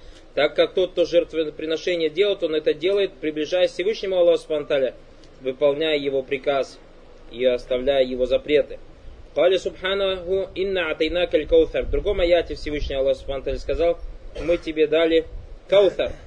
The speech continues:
Аль-каусар хуа хайрун азим, аллази минху нахр, аллази фил джанна.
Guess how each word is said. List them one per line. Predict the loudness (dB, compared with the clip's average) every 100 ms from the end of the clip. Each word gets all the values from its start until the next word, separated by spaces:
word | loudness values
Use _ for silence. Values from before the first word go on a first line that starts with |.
| -20 -20 -4
Аль-каусар | 0 2 4 2 4 2
хуа | 4 2
хайрун | 2 2 2 0
азим, | -2 -2 -2 -4 -10 -6
аллази | 0 2 0
минху | -4 -2 -2
нахр, | -2 -2 -2 -4 -14 -20 -16
аллази | -2 -2 -2
фил | -4 -4
джанна. | -2 -2 -4